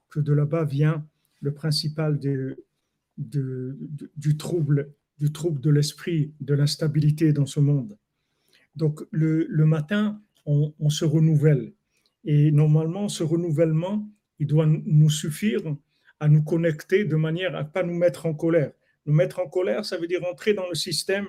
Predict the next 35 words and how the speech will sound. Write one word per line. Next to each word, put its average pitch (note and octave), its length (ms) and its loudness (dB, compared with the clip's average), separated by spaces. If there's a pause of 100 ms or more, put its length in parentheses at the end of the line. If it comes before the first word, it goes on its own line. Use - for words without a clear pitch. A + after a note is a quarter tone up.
(680)
de D#3 120 0
cause D#3+ 320 0
à E3 100 6
effet. D3+ 440 0 (260)
Cause F3 240 0
à E3+ 80 4
effet, E3+ 240 0
c'est G3+ 140 -4
ça E3+ 160 -4
la D#3 120 -4
colère. D3 360 -2 (220)
La, C#3 240 -6
la C#3 140 -10
colère, G3 360 -4
c'est D#3 160 -8
quand D#3 240 -4
on, D3+ 200 -4 (300)
on D3+ 140 2
pense G3+ 380 -6
que, F3 340 2 (520)
voilà, E3+ 500 0
maintenant D#3 480 -2
il D3 100 2
y C#3+ 40 0
a C3+ 60 -4
ça, E3+ 340 -6
on D#3+ 60 -6
va D3 100 -4
commencer D3+ 380 -2
à C#3+ 80 0
râler, D#3 500 -2
ouais, D3+ 180 -2
encore D3+ 380 -6
le D3 100 0
boulot, D#3+ 840 -2